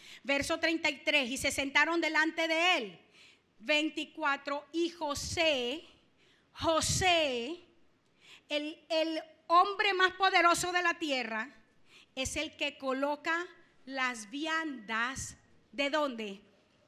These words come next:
De sus viandas, las del hombre de gobierno, y se la dio a sus hermanos. Pero la porción de Benjamín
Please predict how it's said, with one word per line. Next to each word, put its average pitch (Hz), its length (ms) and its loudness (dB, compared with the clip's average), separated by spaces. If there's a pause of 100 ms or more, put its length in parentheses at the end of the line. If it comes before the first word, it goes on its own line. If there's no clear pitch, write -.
De 302 420 -2 (260)
sus 466 640 0
viandas, 285 920 2 (1000)
las 320 380 4
del 330 160 2
hombre 381 260 2
de 381 120 0
gobierno, 277 680 -2 (880)
y 339 140 0
se 349 160 0
la 320 120 8
dio 349 220 2 (680)
a 330 120 2
sus 349 200 -4
hermanos. 381 600 4 (400)
Pero 277 240 2
la 262 240 2
porción 330 760 -2
de 349 100 0
Benjamín 320 840 -4